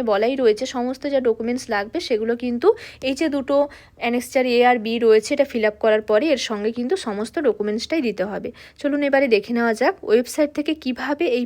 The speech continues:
পিডিএফটি ডাউনলোড করা যাবে। পিডিএফটি ডাউনলোড করার জন্য Google-এ গিয়ে টাইপ করতে হবে সেল বার্নপুর। নেক্সট এখানে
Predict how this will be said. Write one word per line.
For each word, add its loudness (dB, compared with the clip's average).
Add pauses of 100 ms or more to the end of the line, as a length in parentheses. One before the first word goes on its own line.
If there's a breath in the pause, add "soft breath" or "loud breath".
পিডিএফটি -2 (100)
ডাউনলোড -4 (100)
করা -4
যাবে। -10 (380)
পিডিএফটি -2
ডাউনলোড 0
করার 2
জন্য -6 (100)
Google-এ -2
গিয়ে -2
টাইপ -2 (100)
করতে -4
হবে -2 (140)
সেল 0 (220)
বার্নপুর। -4 (440 soft breath)
নেক্সট -4 (100)
এখানে -4